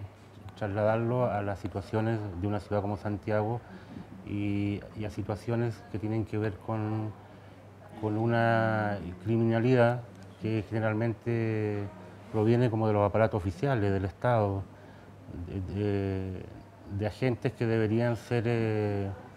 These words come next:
custodios de la, de la justicia, digamos, y, pero que pasan a ser, eh, represores o criminales. Y eso tiene que ver, bueno, con, con gran parte de la historia latinoamericana, con los temas de derechos humanos, con los temas de corrupción,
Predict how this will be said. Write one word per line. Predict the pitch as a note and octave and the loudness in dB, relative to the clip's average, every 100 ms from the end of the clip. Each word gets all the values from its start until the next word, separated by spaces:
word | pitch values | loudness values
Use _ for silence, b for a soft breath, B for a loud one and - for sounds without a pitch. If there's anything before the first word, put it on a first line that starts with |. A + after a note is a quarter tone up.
| B B B - | B B B -2
custodios | A2 - - C3 D3 C#3+ A#2+ | -2 0 4 6 8 6 4
de | G#2 | 2
la, | G2+ G2 F#2+ F2+ F#2 F2 E2+ | 0 -2 -4 -8 -10 -10 -8
de | F2 | -8
la | F2+ | -6
justicia, | F#2+ - C#3 - A2+ | -6 -2 -2 0 -2
digamos, | G#2 G#2+ G#2+ A2+ - - - B B B - - | 0 -2 -4 -6 -10 -16 -20 B B B -16 -14
y, | - - - - | -16 -16 -18 -6
pero | G2+ | -4
que | G2 | -2
pasan | G2 A2+ A#2 | 0 0 0
a | G#2+ | -2
ser, | - A2+ | 0 0
eh, | A2+ A2 G#2+ G2+ | 0 2 0 0
represores | G2+ G#2 - A2 A2 A#2 | -2 -2 0 0 2 0
o | G#2+ G2+ F2+ | -2 -4 -2
criminales. | G2+ G#2+ C3+ A2+ F#2+ F#2+ - - - B B B B - | 0 0 0 0 -2 -4 -12 -16 -16 B B B B -6
Y | A2+ | 0
eso | C#3 D3 | 2 2
tiene | D3+ D3 | 0 2
que | C3 | 4
ver, | C3 C3+ | 4 4
bueno, | C3+ C3+ B2+ | 4 2 2
con, | A#2 A2 G#2 G2 E2+ - - - | 0 0 -4 -8 -12 -16 -14 -6
con | A2 | -2
gran | G#2+ A#2 | 2 2
parte | G#2+ A#2+ - | 4 2 2
de | A#2 | 0
la | |
historia | A2 - A#2+ A#2 A#2 | 0 0 0 2 2
latinoamericana, | A2 A2 G#2+ G#2+ G2+ A#2+ A#2 A#2+ A#2 - - - - G#2 | 2 2 2 2 6 6 6 2 -2 -8 -18 -20 -14 -8
con | G2 | -6
los | G2 | -4
temas | A2+ G#2+ G2+ | -2 0 0
de | G#2 G2+ | 0 0
derechos | G2+ - | 0 0
humanos, | G#2 A2+ A2+ G#2+ G#2 | 2 4 2 2 -2
con | G2+ | -4
los | G2 | -6
temas | G#2 G2+ G2 | -4 -4 -2
de | |
corrupción, | G2+ G2 F2 - A2 A2 | -4 -4 -6 0 2 2